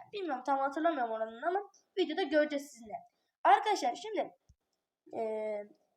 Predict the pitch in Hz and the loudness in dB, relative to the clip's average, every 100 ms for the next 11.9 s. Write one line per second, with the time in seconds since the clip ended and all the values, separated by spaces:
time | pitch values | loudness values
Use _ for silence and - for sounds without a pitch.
0 | - 302 302 269 262 233 226 214 220 220 | -6 -6 -4 -4 -2 -2 -2 -4 -16 -2
1 | 302 311 311 - _ _ _ _ - - | 2 2 0 -12 _ _ _ _ -20 -8
2 | - 202 139 _ - 277 311 320 339 359 | -6 -6 -10 _ -12 -6 -4 -4 -4 -6
3 | 330 330 320 302 294 277 311 269 262 233 | -6 -8 -6 -2 0 2 2 0 -4 -6
4 | 233 277 320 - 247 269 247 - _ - | -8 -4 -4 2 6 6 4 -10 _ -14
5 | - 339 285 269 403 - 330 349 262 226 | -10 -2 -2 -2 -4 0 0 0 -4 -4
6 | 220 214 208 233 262 339 339 254 - - | -2 -2 -4 -4 0 0 6 6 6 -2
7 | 202 202 _ - - - - _ _ _ | -14 -16 _ -20 -20 -20 -20 _ _ _
8 | _ _ - _ _ _ _ 233 247 285 | _ _ -20 _ _ _ _ 10 10 10
9 | 330 311 320 285 285 302 285 262 254 247 | 8 8 6 2 0 0 2 2 2 0
10 | 226 220 220 220 226 226 233 226 233 226 | -2 -4 -4 -12 -10 -6 -4 -2 -2 -2
11 | 220 220 220 220 214 - 370 508 | -4 -10 -8 -4 -4 -4 -8 -6